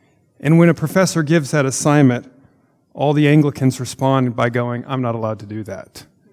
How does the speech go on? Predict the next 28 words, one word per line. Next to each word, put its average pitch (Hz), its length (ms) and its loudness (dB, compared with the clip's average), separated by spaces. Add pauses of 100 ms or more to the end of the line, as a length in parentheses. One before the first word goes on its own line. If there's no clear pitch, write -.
(180)
They've 135 200 0
all 143 140 4
been 127 180 -2
written 127 260 -6
for 110 280 -8
me. 107 320 -14 (360)
Besides, 180 380 2
why 214 160 4
would 226 260 4
I? 110 340 -6 (100)
Look 214 160 -4
at - 40 -8
this 196 180 -2
book 143 360 -4
of 123 100 -8
all 131 160 -4
the 123 80 -8
services 117 600 -8
that 113 120 -14
one 120 280 -4
would 113 100 -12
ever 110 260 -14
need." 101 420 -12 (1120)
But 202 100 6
it's 202 140 0
a 208 40 4
good 233 200 4
exercise 110 800 -4